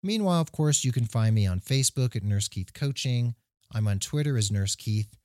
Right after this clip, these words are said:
and I'd love for you to connect with me on Instagram, and I am Nurse Keith Coaching over there. That's a fun platform, and I'd love for you to join me. It's a great way to interact and share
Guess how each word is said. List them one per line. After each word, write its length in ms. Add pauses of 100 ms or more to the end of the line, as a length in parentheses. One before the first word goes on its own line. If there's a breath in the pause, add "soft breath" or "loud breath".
(300)
and 140
I'd 160
love 460
for 60
you 120
to 80
connect 340
with 160
me 120
on 200
Instagram, 760 (340)
and 140
I 80
am 180
Nurse 220
Keith 260
Coaching 400
over 180
there. 320 (300)
That's 240
a 60
fun 280
platform, 720
and 140
I'd 160
love 360
for 40
you 140
to 80
join 320
me. 160
It's 160
a 20
great 400
way 220
to 120
interact 600
and 100
share 400